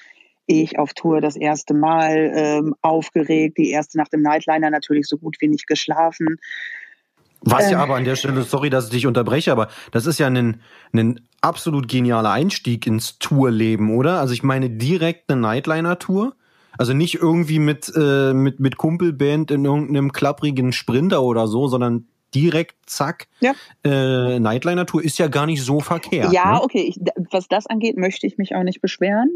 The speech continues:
Speaker 1: Ähm, dass, äh, ich hatte einen luxuriösen Start. Ich wünschte nur, ich hätte ein bisschen mehr <laughs> Ahnung davon gehabt, was ich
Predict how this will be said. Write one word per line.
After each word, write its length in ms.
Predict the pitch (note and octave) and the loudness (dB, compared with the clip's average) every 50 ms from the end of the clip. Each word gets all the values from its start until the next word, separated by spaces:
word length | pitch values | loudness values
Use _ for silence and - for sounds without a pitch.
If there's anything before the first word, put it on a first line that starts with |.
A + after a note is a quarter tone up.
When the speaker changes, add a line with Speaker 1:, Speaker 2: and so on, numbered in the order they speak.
| D#4 - | 0 0
Speaker 1:
Ähm, 440 | A3+ A#3 A#3 A#3 A#3 A3 A3+ A#3 - | 0 2 2 2 2 2 2 2 2
dass, 300 | - G3+ G3+ G3 - - | 0 0 0 0 -2 0
äh, 240 | G#3+ G3+ G3+ G3 - | 0 0 2 0 0
ich 180 | - F3+ F#3+ - | 0 -2 -2 -2
hatte 160 | A#3 A3 A3 | -2 -2 -2
einen 220 | G3 F#3+ F#3 F#3 F#3 | 0 0 0 2 2
luxuriösen 800 | F#3 G3+ G3+ - - - F#3+ - G3 G3 G3+ G#3 G3+ G3+ F#3+ F#3 | 0 0 -2 -2 -4 -6 -4 -2 0 0 0 0 -2 -2 -4 -6
Start. 480 | - - - F#3+ G3 G#3+ B3 C#4+ - _ _ _ _ _ _ _ _ _ | -6 -4 -2 -2 -2 -2 -2 -4 -6 _ _ _ _ _ _ _ _ _
Ich 180 | - G#3+ F#3+ - | -2 -2 0 2
wünschte 280 | A3 A#3 A3+ - - G#3 | 0 0 0 0 0 0
nur, 120 | G3+ G3+ | 0 0
ich 100 | G3+ - | 0 -2
hätte 140 | G#3 G3 - | -2 -2 0
ein 80 | F#3 F3 | 0 0
bisschen 300 | E3+ F#3+ - - F3+ F3 | 0 -2 -2 0 0 0
mehr 180 | F3+ F3 - | 0 0 0
<laughs> 0 | |
Ahnung 320 | - E3+ G3+ G#3 G#3+ G3 E3 | -2 -2 -2 0 0 0 0
davon 380 | D3 E3 D#3+ - A3 F#3+ F3+ | 0 0 0 0 -2 0 0
gehabt, 280 | E3 E3+ E3+ F3+ F#3 - | 0 0 0 0 -2 0
was 280 | G#3 A#3+ A3 A3 - G#3 | 0 0 0 0 0 0
ich 140 | G3 - | -2 0